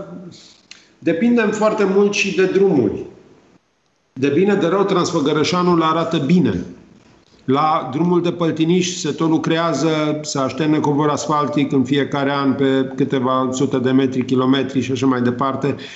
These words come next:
Este într-o permanentă, uh, întreținere la o stare bună,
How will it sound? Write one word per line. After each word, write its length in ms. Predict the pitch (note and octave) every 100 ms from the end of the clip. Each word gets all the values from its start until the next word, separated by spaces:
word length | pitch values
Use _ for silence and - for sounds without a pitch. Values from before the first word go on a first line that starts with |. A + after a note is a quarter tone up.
| -
Este 260 | C#3+ C#3 D#3
într-o 220 | D3 D3
permanentă, 1040 | B2 D#3 D3+ C#3+ D3+ C#3 C#3+ C3+ C3 C3 A#2+ - - - _ _ _
uh, 240 | C#3 A#2 B2+ - - - - C3+ C3+
întreținere 1200 | D3 D3+ C#3 D#3 G#3 F#3+ D3 B2+ B2+ D3 D3+ - - _ _ _
la 180 | B2+ C3
o 100 | C#3
stare 320 | C3+ D3+ C#3+
bună, 540 | B2 C#3 D3+ A#2+ G2+